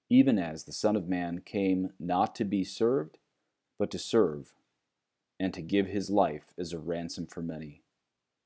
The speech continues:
Thus are the words of the Holy Gospel. Well, thank you for your patience in me getting V L X back up on the air. We had a family emergency, and then I had a silent retreat, so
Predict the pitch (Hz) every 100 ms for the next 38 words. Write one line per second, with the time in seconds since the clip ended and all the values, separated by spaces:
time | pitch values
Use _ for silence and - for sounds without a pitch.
0 | _ _ _ _ _ - 98 - 104 101
1 | 101 110 98 90 90 90 90 90 92 85
2 | 85 - - - - _ _ _ _ _
3 | _ _ _ _ _ _ _ _ _ _
4 | _ - 107 - - 127 123 120 123 104
5 | - 110 120 - 143 110 104 101 101 95
6 | 95 104 95 92 98 - - 87 92 101
7 | - 90 95 - 90 90 87 87 104 135
8 | _ _ _ _ - 95 95 - 104 104
9 | 101 90 95 98 104 110 - 127 143 143
10 | - 95 92 90 92 87 - 98 98 78
11 | 90 - 107 123 _ _ _ _ - 101
12 | 95 95